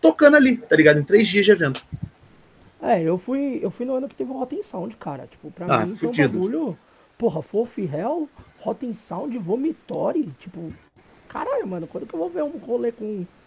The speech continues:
Speaker 2: com as, com as bandas desse nível, assim, saca? Nunca.
Speaker 1: Uhum.
Speaker 2: Nunca. E o Setembro Negro é um puta festival. Aumen-, ah, aumentou o preço. Beleza, cara. Mas, porra, nesse, eu lembro que nesse ano que eu fui, que, que foi no sábado,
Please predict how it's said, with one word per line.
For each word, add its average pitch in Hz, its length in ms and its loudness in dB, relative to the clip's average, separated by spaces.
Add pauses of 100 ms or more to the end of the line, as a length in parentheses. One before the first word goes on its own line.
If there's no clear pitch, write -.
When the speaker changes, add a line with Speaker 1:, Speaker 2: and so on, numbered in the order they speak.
(220)
Speaker 2:
com 202 140 -10
as, 208 140 -6
com 214 140 -10
as 202 100 -6
bandas 190 320 -4
desse 202 200 -8
nível, 196 360 -6
assim, 135 240 -12
saca? - 380 -14
Nunca. 160 400 0
Speaker 1:
Uhum. 180 140 -6 (460)
Speaker 2:
Nunca. 302 280 -10 (1080)
E - 60 -14
o 147 60 -10
Setembro 202 400 -4
Negro 208 240 -4
é 277 60 -4
um 320 80 -8 (140)
puta 233 240 -6
festival. 262 520 -8
Aumen-, 180 600 -8
ah, 254 160 -6
aumentou 226 460 -4
o 185 40 -4
preço. 165 380 -10
Beleza, 220 460 -6
cara. - 220 -16 (440)
Mas, 180 160 -10
porra, 165 600 -8 (240)
nesse, 262 420 0
eu 214 100 -2
lembro 240 200 -4
que - 100 -14
nesse 262 280 -10
ano 254 180 -6
que 254 100 -20
eu 247 80 -6
fui, 285 560 -8 (200)
que, 180 280 -8
que - 120 -20
foi - 140 -12
no 170 100 -10
sábado, 180 520 -8